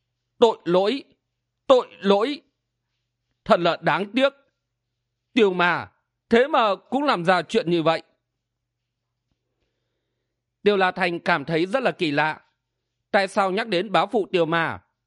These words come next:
Đại bi thần ni dường như là rất kích động. Đang định lên tiếng hỏi, bỗng thấy Đại bi thần ni nghiêm sắc mặt, lại khôi phục trang mặt nghiêm trang, chuyển sang nói:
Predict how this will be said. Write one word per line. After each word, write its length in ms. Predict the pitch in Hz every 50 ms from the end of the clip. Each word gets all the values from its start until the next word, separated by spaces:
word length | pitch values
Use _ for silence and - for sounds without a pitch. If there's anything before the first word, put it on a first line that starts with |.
| _ -
Đại 160 | 208 208 202
bi 180 | 202 214 208
thần 260 | 202 - 196 170 170 185
ni 160 | 185 180 175
dường 280 | 156 151 175 180 170
như 160 | 180 185 180 175
là 220 | 165 170 156 147
rất 240 | 139 156 247 240 -
kích 140 | 254 240 190
động. 240 | 180 170 165 160 - _ _ _ _ _ _ _ _ _ _ _ _ _ _ _ _ _ _ _ _ _ _ _ _ _
Đang 220 | 190 196 196 190
định 200 | 190 190 170 175
lên 140 | 180 175 156
tiếng 240 | - 170 160 196 220
hỏi, 320 | 202 190 165 135 107 82 - _ _ _ _ _ _ -
bỗng 200 | 208 226 254 226
thấy 240 | 226 180 202 262
Đại 160 | 240 233 214 196
bi 200 | 190 196 190 170
thần 220 | - 190 160 165
ni 180 | 175 180 175 165
nghiêm 240 | 170 190 185 165
sắc 160 | - - 226 226
mặt, 240 | 202 180 160 - _ _ _ _ _ _ _ _ _ _ _ _
lại 260 | 180 196 202 196 185
khôi 180 | 175 - 208 196
phục 360 | - 220 175 139 - _ _ _
trang 220 | - 208 196 190
mặt 120 | 175 170 -
nghiêm 240 | 165 180 185 180 165
trang, 340 | - 180 170 170 160 123 95 - _ _ _ _ _
chuyển 260 | _ - 214 180 147 143
sang 220 | - 185 170 147
nói: 300 | 147 139 143 180 254 -